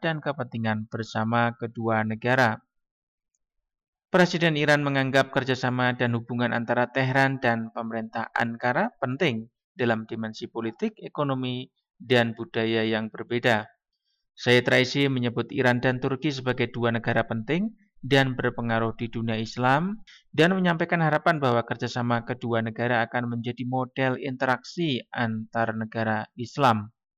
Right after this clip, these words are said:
Pada bagian lain percakapan telepon ini, Sayyid Ibrahim Raisi menunjukkan hubungan yang baik dan konstruktif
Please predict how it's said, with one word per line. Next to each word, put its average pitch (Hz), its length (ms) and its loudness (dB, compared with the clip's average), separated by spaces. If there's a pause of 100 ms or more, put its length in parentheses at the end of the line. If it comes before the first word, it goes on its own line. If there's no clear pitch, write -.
(800)
Pada 160 160 8
bagian 160 400 6
lain 160 160 6
percakapan 147 480 2
telepon 135 400 2
ini, 147 480 0 (480)
Sayyid 123 320 2
Ibrahim 123 320 0
Raisi 120 320 -2
menunjukkan 120 480 0
hubungan 127 560 -2
yang 139 320 -2
baik 147 320 2
dan 135 160 2
konstruktif 139 640 -2